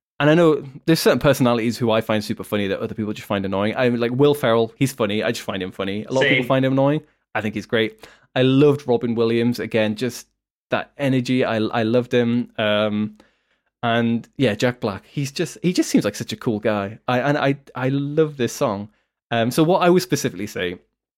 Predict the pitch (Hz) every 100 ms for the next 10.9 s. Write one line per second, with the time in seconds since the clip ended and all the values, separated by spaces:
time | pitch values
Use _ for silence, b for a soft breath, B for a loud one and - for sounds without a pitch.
0 | _ _ _ _ - 95 107 - 95 98
1 | 104 151 147 139 120 107 110 - - 110
2 | 107 - - 110 - _ 117 - 113 107
3 | 101 107 104 95 104 - 117 - _ _
4 | _ _ _ - 135 135 123 - - -
5 | 156 143 160 170 165 147 135 127 123 -
6 | - - 131 120 113 - _ _ _ -
7 | 131 - 135 120 120 - 123 120 - 113
8 | 104 104 107 104 - 139 123 123 123 -
9 | - - 139 120 135 180 214 - _ _
10 | _ _ - 123 120 117 113 110